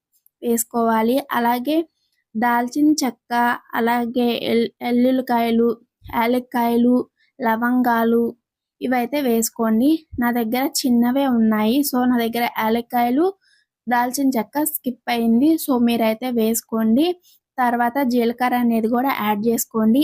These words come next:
వీటిని మీడియం ఫ్లేమ్‌లో మాత్రమే ఫ్రై అనేది చేసుకోవాలండి, లేకపోతే మాడిపోతాయి అన్నమాట. ఇలా దోరగా వేపుకోవడం వల్ల, వాటికి బాగా వేగడం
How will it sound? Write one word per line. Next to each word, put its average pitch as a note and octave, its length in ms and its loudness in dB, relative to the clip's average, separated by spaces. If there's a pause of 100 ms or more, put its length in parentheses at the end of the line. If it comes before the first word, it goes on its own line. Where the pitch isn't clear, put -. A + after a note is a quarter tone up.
(140)
వీటిని B3+ 460 2 (440)
మీడియం C4 460 0
ఫ్లేమ్‌లో A#3+ 480 2
మాత్రమే A#3+ 600 0 (580)
ఫ్రై A#3+ 280 0
అనేది B3 400 0
చేసుకోవాలండి, A3+ 920 0
లేకపోతే A#3 640 -2
మాడిపోతాయి A3+ 760 0
అన్నమాట. G#3+ 400 0 (540)
ఇలా C4+ 200 2 (220)
దోరగా B3 520 0
వేపుకోవడం B3 720 -2
వల్ల, A3+ 320 2
వాటికి B3 440 -2 (100)
బాగా A3 360 0
వేగడం A#3 500 0